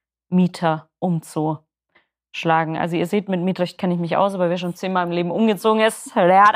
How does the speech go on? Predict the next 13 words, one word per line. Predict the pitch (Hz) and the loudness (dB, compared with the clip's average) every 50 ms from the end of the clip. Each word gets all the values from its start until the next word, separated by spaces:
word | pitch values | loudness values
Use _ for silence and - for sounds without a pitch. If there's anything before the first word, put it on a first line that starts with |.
| 262 302 320 | 4 4 4
Ahnung. | 262 185 175 226 220 - _ - 226 _ - - - - | 2 2 0 -2 -6 -8 _ -20 -20 _ -20 -16 -8 -4
<laughs> | 277 254 - - - 285 - _ _ - - - - - - - - - - - _ _ _ _ - - | -4 -4 -4 -2 -6 -6 -6 _ _ -20 -20 -18 -18 -16 -16 -16 -18 -18 -20 -20 _ _ _ _ 0 2
Ja, | 185 156 - - _ _ _ _ _ _ _ - | 2 2 2 -2 _ _ _ _ _ _ _ -4
genau, | 220 202 185 180 | 0 2 2 2
das | 170 226 233 240 - | 2 2 0 2 4
war, | 247 233 233 233 202 - - | 4 6 6 6 4 4 0
das | - - 247 247 - - | 0 0 0 0 2 0
war | 233 214 | 0 0
das | 196 202 208 - - _ _ _ _ _ _ - | 0 0 -8 -10 -12 _ _ _ _ _ _ -4
Drama | - 185 202 208 220 233 233 220 208 214 | 2 4 4 4 4 4 2 2 2 2
mit | 208 202 208 185 202 | 2 0 -4 -2 -2
dem | 196 190 190 185 165 - | -2 0 0 -2 -4 -6
Vermieter. | - - 185 185 208 247 285 277 302 294 294 294 | -4 -2 0 2 4 4 4 4 4 4 4 2